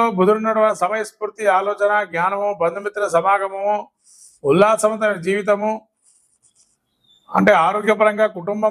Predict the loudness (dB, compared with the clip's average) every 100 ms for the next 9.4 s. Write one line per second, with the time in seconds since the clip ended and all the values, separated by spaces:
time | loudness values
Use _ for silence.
0 | 0 -2 -2 -2 0 -2 -2 -8 -12 -6
1 | -2 0 0 0 -4 -8 -6 -4 -4 -4
2 | -2 0 2 0 0 -2 -4 -10 -8 -6
3 | -6 -8 -4 -2 0 -2 -2 0 2 2
4 | 0 -8 _ _ _ _ -20 -20 -20 -6
5 | 0 2 2 0 0 0 0 0 -2 -2
6 | -2 0 -2 -2 -2 -2 0 0 0 -2
7 | -4 -4 -2 0 0 -2 -4 -4 -4 -8
8 | -12 _ _ -10 -4 2 2 2 0 -2
9 | -2 -8 -6